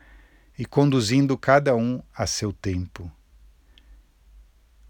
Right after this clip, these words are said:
Ai de mim, como és alto nas alturas e quão profundo nas profundezas. Nunca te ausentas e nós mal conseguimos voltar a ti.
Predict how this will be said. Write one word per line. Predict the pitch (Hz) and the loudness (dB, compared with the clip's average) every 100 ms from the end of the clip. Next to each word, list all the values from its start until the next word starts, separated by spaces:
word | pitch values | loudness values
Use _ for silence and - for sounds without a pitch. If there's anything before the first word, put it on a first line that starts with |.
| _ | _
Ai | - 104 104 | -4 -2 -2
de | 110 | -4
mim, | 107 113 143 143 | -2 0 0 -2
como | - 123 117 113 | -2 -2 -2 -2
és | 113 - - | -2 -4 -2
alto | 113 127 120 - 117 | 2 2 0 -6 -6
nas | 113 101 113 | -6 -4 -4
alturas | 98 - 98 104 98 101 - - - _ - | -4 -6 -4 -2 -2 -6 -10 -14 -18 _ -14
e | 104 | -10
quão | - 110 | -4 -4
profundo | - 113 95 - 107 117 113 107 | -2 -6 -6 -6 -2 -2 -2 -4
nas | 104 - | -4 -6
profundezas. | - 101 - 95 87 90 82 80 82 - - _ - - _ _ _ - - _ | -6 -8 -6 -8 -6 -6 -6 -10 -12 -14 -20 _ -20 -20 _ _ _ -20 -20 _
Nunca | 110 131 151 143 | -2 0 0 -4
te | 127 - | -4 0
ausentas | 113 95 87 107 131 - 147 135 - - - _ _ - | 0 0 -2 0 -2 -2 -6 -6 -14 -20 -20 _ _ -8
e | 113 117 120 135 - | -4 -2 -4 -8 -4
nós | 117 120 110 | -2 -2 -2
mal | 113 110 120 123 117 | -2 -2 0 -4 -6
conseguimos | - 110 - 107 95 95 101 98 - | -8 -8 -8 -8 -6 -4 -6 -8 -12
voltar | 104 107 95 - 92 92 | -8 -6 -6 -6 -6 -6
a | |
ti. | 98 - - 78 76 | -8 -10 -12 -12 -14